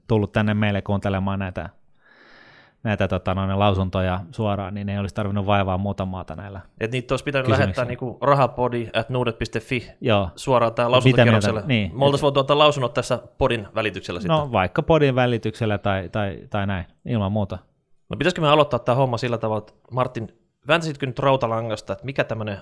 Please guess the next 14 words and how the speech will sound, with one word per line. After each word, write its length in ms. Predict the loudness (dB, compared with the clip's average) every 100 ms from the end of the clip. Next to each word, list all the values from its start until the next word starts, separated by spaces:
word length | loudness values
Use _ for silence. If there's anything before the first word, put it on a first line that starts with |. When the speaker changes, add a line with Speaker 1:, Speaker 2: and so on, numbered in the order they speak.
| -8
Speaker 2:
hallintarekisteri 800 | -2 0 0 -4 -6 -8 -6 -4
on 120 | -4
ja 100 | -4
miten 200 | -4 -4
se 80 | -2
koskettaa 720 | -4 -4 -8 -8 -6 -6 -8 -12
sijoittajaa? 500 | -10 -10 -10 -16 -16 -20 -4
Speaker 1:
Aloitetaan 400 | 2 2 4 2
siitä, 420 | 4 2 2 2 0
että 160 | 0
Suomessa, 640 | -2 2 2 2 0 0 0
äh, 60 | 0 -2 0 -2 -6 -12 -18 -14 -2
arvopapereita 840 | 0 2 2 0 0 0 0 -2
säilytetään, 840 | 0 2 4 2 -2 -4 -4 -6